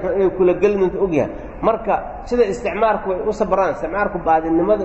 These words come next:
iyo sharka ku sabrayaan, soo maa? Waxaa dhici karta khidadka hadda annaka nala ku haayo, boqolaal sano ka hor shaxna loo dejiyay inay taa dhici karto. Laakiin intaa way sabraayeen, goorta miro ay ka bislaanayaan, dadku ay kala daadanayaan, dadku ay ka noqonayaan dad oo aan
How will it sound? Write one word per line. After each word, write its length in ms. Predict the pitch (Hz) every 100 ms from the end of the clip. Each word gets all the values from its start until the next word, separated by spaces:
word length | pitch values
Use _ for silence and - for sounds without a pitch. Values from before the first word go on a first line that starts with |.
| 147
iyo 140 | 147 143
sharka 340 | 254 233 180
ku 80 | 170
sabrayaan, 400 | 226 214 202 165
soo 140 | 185
maa? 180 | 151 139 - - - - -
Waxaa 220 | - 196
dhici 200 | 233 262 226
karta 200 | 208 185
khidadka 440 | - 302 277 -
hadda 160 | 226 220
annaka 280 | 196 226 202
nala 220 | 180 170
ku 140 | -
haayo, 340 | 202 147 117 101 - - - -
boqolaal 600 | 175 190 196 220 247 240
sano 260 | - 208 185
ka 180 | - 220
hor 160 | 196 143
shaxna 280 | 233 - 185
loo 160 | 185 180
dejiyay 380 | 156 131 143
inay 160 | 151 135
taa 200 | 139 123
dhici 140 | 120
karto. 160 | 101 - - - - -
Laakiin 340 | 196 208 220
intaa 280 | 269 269 226
way 160 | 202 190
sabraayeen, 520 | 240 202 190 170 165
goorta 300 | 175 208 202 170
miro 200 | 180 190
ay 180 | 160
ka 120 | - 185
bislaanayaan, 640 | 165 165 160 175 175 156
dadku 240 | 180 -
ay 160 | 175 156
kala 260 | 156 151 151
daadanayaan, 680 | 156 160 170 170 165 165 165 - - -
dadku 280 | - 202 -
ay 180 | 208 175
ka 140 | 175 196
noqonayaan 540 | 180 - 180 175 175 175
dad 140 | 170
oo 200 | - 170
aan 200 | 160 165